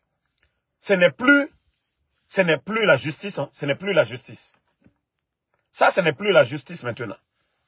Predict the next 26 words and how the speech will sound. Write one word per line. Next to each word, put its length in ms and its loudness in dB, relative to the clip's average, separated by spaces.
Bon, 340 6
ça, 220 4
c'était 260 0
une 140 2
parenthèse. 600 -2
Maintenant, 300 2
on 40 2
va 140 4
parler... 500 0
Euh, 400 2
on 120 -2
va 180 6
parler, 460 0
<clears throat> 40 -16
Fatou, 480 0
tu 140 -4
dis 140 -4
que 120 -2
c'est 140 2
Mamadi. 560 0
Mamadi 340 0
n'a 100 4
rien 240 2
à 60 2
voir 180 0
dedans. 260 -2